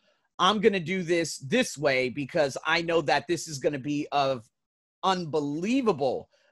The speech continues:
benefit to me in the long term." So if we look at e-learning and A I, okay, setting up an entire system, a one-year system in regards to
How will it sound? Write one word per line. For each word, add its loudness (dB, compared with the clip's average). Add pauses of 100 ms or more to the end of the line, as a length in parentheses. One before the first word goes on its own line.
benefit 2
to -6
me -4
in -6
the -4
long -4
term." -10 (720)
So 6
if -4
we 0
look 6
at 4
e-learning 2
and -2
A 2
I, 6
okay, 0
setting 2
up 2
an -4
entire 0
system, -6
a -4
one-year -2
system -12
in -6
regards -4
to -8